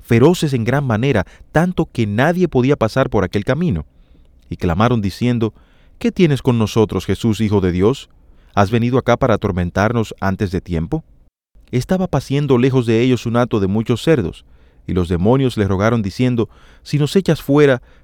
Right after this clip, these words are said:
permítenos ir a aquel hato de cerdos". Él les dijo: "Id".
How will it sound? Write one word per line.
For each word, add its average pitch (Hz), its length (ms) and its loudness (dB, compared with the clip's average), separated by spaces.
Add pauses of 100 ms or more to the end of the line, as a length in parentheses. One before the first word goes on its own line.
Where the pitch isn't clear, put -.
permítenos 165 540 0
ir 175 100 2
a 147 40 4
aquel 147 280 2
hato 165 240 2
de 113 100 2
cerdos". - 480 -4 (420)
Él 95 140 0
les 95 160 2
dijo: 107 320 -2 (340)
"Id". 127 200 0